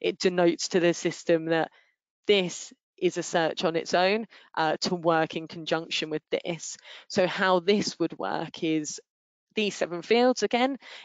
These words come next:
uh, would look for, it must have the word manager, has to be manager in there, and it has to have either sales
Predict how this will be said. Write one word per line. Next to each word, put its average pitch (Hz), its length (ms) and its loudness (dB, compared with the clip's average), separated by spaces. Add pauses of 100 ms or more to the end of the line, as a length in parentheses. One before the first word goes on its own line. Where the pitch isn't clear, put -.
(120)
uh, 160 240 2
would 175 220 2
look 180 340 2
for, 170 640 2
it 175 100 0
must 202 440 -2
have 185 160 -2
the 175 80 -4
word 165 240 2
manager, 165 440 -2
has - 300 -6
to - 80 -18
be 165 160 -2
manager 160 400 -2
in 160 140 0
there, 180 260 -2 (460)
and 185 520 -4 (140)
it - 140 -4
has - 480 -6
to 180 80 0
have 156 340 -2 (220)
either 185 480 2
sales 156 600 0